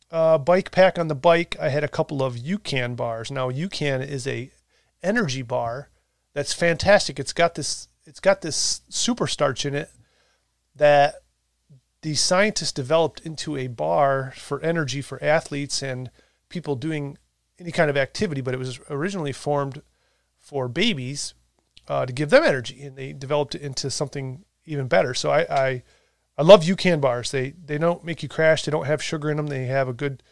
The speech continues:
a good carbohydrate in them that gets you going. So that worked out good. I had a couple of those for energy on the ride.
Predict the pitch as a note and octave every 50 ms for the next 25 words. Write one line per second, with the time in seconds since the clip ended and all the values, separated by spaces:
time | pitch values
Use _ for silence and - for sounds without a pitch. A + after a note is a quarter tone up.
0 | _ _ _ _ _ _ - C#3+ C3 D#3 C#3 - - E3 D3+ C#3 C#3+ C3+ C3+ C#3+
1 | C#3+ C3+ C3+ C#3 C3+ C3 C3+ C3 C3 B2 - D3 C#3 - - C3 A#2+ C3+ C3+ B2+
2 | B2+ B2 A#2+ A2+ - E3+ D#3+ D3 B2+ A2+ _ _ _ _ - - F3 F#3+ F3+ E3+
3 | - F3 D3+ C#3 A#2 D#3+ D#3 D3+ C3 C3 C#3+ C#3 - - D3 - C#3+ B2 B2+ D3
4 | D3 D3 C#3 - - - - D#3+ D#3+ D#3+ D#3+ D3+ D3 D#3+ D#3+ C#3+ C3 B2+ B2+ B2+
5 | C3+ D3 D3 D3 C#3+ D3 C#3+